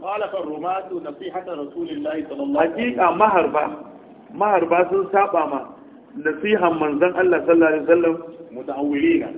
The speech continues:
Speaker 2: Suna masu yin tawili.
Speaker 1: كان النتيجة أن أوتي المسلمون من جهتهم.
Speaker 2: Sai ya kasance sakamakon abin da ya biyo baya,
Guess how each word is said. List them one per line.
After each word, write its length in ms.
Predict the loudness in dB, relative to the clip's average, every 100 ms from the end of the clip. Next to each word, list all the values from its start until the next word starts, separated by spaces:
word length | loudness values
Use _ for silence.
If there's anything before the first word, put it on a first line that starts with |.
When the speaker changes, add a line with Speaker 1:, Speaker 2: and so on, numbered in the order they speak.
| -14 -16 -18 -20 -20 -4
Speaker 2:
Suna 200 | 2 4 4
masu 260 | 2 4
yin 160 | 2 4
tawili. 480 | 4 6 4 0 -8 -12 -18 -16 -14
Speaker 1:
كان 180 | -10 -8
النتيجة 580 | -8 -10 -12 -14 -6 -4 -4 -6 -12
أن 340 | -12 -14 -14 -16 -20 -20 -20 _ _ _ _ _ _ -12
أوتي 420 | -4 -2 2 2
المسلمون 720 | 4 2 -2 0 2 4 4 6 4 4 -2 -2
من 120 | 0 0 0 -4 -2
جهتهم. 500 | 2 2 0 -4 -6 -8 -16 -20 6
Speaker 2:
Sai 120 | 10
ya 60 | 10
kasance 500 | 8 2 2 6 4
sakamakon 460 | 4 2 2 2 4
abin 180 | 4 8
da 60 | 8
ya 60 |
biyo 200 | 8 6
baya, 340 | 6 4 2